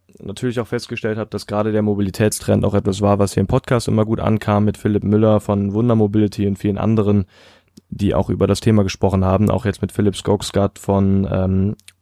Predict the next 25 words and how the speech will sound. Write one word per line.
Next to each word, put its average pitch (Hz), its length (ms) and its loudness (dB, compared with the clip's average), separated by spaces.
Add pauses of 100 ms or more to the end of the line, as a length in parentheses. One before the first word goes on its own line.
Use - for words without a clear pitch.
(140)
von - 160 -4
Mercedes-Benz 98 600 0
U 101 100 2
S 92 100 0
A, 101 260 2
beziehungsweise 95 800 -2
Research 98 440 -2
und 95 260 -4
Development. 113 540 2 (320)
Und 117 140 0
ich 104 60 -4
glaube 107 180 2
einfach, 110 160 0
dass 110 160 0
das 104 140 -4
Thema 113 240 2
eine 104 140 4
hohe 117 240 4
Brisanz 104 520 2
und 104 100 2
eine 98 80 0
hohe 101 200 0
Relevanz 95 540 -2
hat. 95 200 -6 (460)
Und 95 500 -6